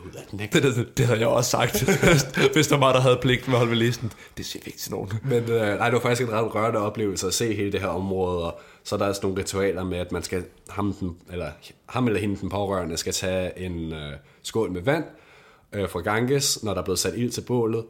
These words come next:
Speaker 1: kaste det over skulderen, mens man kigger væk fra bålet, og så gå væk f-, fra bålet og ikke se sig tilbage, fordi ellers så vil, øhm,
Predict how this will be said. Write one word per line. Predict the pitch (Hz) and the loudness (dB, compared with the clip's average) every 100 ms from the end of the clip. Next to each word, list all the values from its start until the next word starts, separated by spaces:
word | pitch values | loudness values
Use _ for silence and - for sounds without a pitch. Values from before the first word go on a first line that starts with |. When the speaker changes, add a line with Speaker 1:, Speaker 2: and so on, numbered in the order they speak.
| - - | -14 -4
Speaker 1:
kaste | 117 104 - | -2 0 0
det | 92 | 0
over | 113 107 | 0 0
skulderen, | - - 131 131 113 104 104 - | -2 -2 0 0 0 -2 -6 -6
mens | 110 110 | -6 -4
man | |
kigger | 101 101 98 | -6 -4 -2
væk | 131 - | -2 -4
fra | 127 | -8
bålet, | - 117 104 104 104 | -2 0 2 2 -2
og | - 101 | -4 -4
så | 110 - _ | -4 -6 _
gå | - 101 101 | -2 -2 0
væk | 120 120 - _ _ _ _ | -2 -4 -20 _ _ _ _
f-, | - - - - - - | -14 -12 -12 -20 -20 -6
fra | 104 107 - _ _ - - - | -4 -4 -10 _ _ -20 -10 -2
bålet | 104 98 92 | 0 2 0
og | |
ikke | 104 - | 0 0
se | 98 | 0
sig | 92 | -2
tilbage, | - 87 90 95 | -6 -4 -2 -4
fordi | 98 98 | -4 -4
ellers | 101 95 | -4 -4
så | - 98 | -4 -4
vil, | 90 95 90 87 | -4 -4 -4 -6
øhm, | 80 | -6